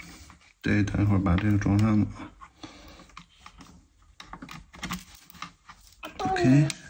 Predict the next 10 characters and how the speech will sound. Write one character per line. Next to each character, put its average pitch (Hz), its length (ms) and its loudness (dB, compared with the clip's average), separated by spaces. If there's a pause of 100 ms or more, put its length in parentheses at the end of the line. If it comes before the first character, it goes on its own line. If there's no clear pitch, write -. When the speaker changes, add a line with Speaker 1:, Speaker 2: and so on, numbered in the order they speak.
(360)
Speaker 2:
那 339 240 -4
是 320 240 -6 (100)
他。 - 220 -18 (640)
Speaker 1:
OK。 - 160 -14
Speaker 2:
那 117 180 -4
是 359 80 -2 (160)
阿 349 280 -2
豆。 440 180 -8 (1600)
Speaker 1:
嗯。 156 280 -2 (4000)
好， - 280 0